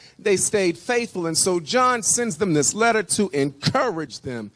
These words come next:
to do not lose faith, but look up and look forward to the future for a better tomorrow,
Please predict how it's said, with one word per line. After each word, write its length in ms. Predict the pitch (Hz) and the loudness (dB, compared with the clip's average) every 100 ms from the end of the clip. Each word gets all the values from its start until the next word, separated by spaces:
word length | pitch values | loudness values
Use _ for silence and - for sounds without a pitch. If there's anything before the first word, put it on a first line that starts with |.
| - - - | -20 -20 -16
to 220 | - - 143 | -6 -4 -4
do 360 | 113 202 247 | -4 -2 0
not 240 | 247 233 185 | 2 0 -2
lose 480 | 165 156 135 117 | 0 2 2 0
faith, 400 | - - 165 208 131 | -4 0 0 -2 -6
but 160 | 147 139 | -4 -4
look 340 | 165 226 226 - | 0 0 0 -2
up 240 | 226 - | -2 -2
and 280 | 180 160 160 | -6 -4 0
look 180 | 220 - | -2 -2
forward 400 | - 247 208 170 | 0 2 4 0
to 100 | - | -4
the 120 | 175 | -6
future 520 | 151 - 247 - - | -8 -4 -4 -2 -6
for 220 | - 156 147 | -2 -2 0
a 100 | 113 | -4
better 440 | 101 - - 156 | -6 0 0 0
tomorrow, 760 | - 196 233 254 226 143 120 | -4 -8 -4 0 0 0 -2